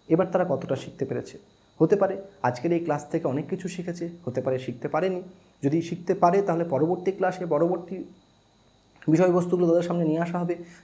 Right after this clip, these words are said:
যদি শিখতে না পারে, তাহলে এই নির্দিষ্ট বিষয়টিকে আরও একবার শেখাতে হবে। তাহলে আমাদের সেটা তো বুঝতে হবে যে কী করে, উম,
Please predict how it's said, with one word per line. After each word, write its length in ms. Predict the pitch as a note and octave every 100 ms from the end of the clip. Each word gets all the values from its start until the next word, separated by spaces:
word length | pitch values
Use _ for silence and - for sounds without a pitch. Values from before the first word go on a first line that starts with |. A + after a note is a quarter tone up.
| C3+
যদি 140 | B2+
শিখতে 320 | - C3+ -
না 180 | C3 C3
পারে, 240 | D#3 G3
তাহলে 220 | G3 E3+ E3+
এই 60 |
নির্দিষ্ট 360 | D3+ C3+ D3+ -
বিষয়টিকে 460 | D3+ E3+ E3 D#3+
আরও 180 | A2+ C#3
একবার 200 | F3+ F#3
শেখাতে 380 | - E3+ F3 F#3
হবে। 120 | E3+ - - - -
তাহলে 160 | D3
আমাদের 240 | C3+ D#3+ F#3+
সেটা 160 | F#3+
তো 100 | F#3+
বুঝতে 380 | E3+ E3 F#3 -
হবে 140 | G#3+ D#3
যে 120 | D#3
কী 140 | E3
করে, 200 | E3+ F3+
উম, 680 | F3 E3+ D#3 D3+ D#3 D#3 E3